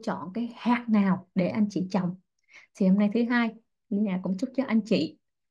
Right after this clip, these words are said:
sáng suốt lên, trồng xuống những cái hạt cho mình được hạnh phúc, bình an, đủ đầy, giàu có,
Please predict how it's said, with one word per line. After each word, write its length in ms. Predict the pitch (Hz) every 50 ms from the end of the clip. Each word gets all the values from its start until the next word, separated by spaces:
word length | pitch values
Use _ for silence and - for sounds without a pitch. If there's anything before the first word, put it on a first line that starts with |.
| _
sáng 220 | - - 247 262 277
suốt 240 | - 320 320 320
lên, 380 | 339 320 311 311 320 320 220 - 185 - - _ _ _ _ _ _ _ _ _ _ _ _ _ _ _
trồng 240 | - 226 196 185 185
xuống 200 | - 254 269 277
những 160 | 233 180 180
cái 120 | - 277 269
hạt 420 | 220 185 175 190 202 185 185 208 - - _ _ _ _ _ _ _ _ _ _ _
cho 140 | 226 220
mình 180 | 220 220 214 175
được 140 | 156 170 170
hạnh 400 | - - - 190 139 143 190 190 -
phúc, 160 | - 311 - _ _ _
bình 320 | - 208 226 202 190 180 156 139 -
an, 340 | - 233 233 233 233 226 226 247 - _ _
đủ 320 | - 202 156 - - - 247
đầy, 360 | 214 226 214 190 170 165 180 190
giàu 460 | 160 175 190 190 208 202 185 180 -
có, 380 | - 196 190 208 226 254 - -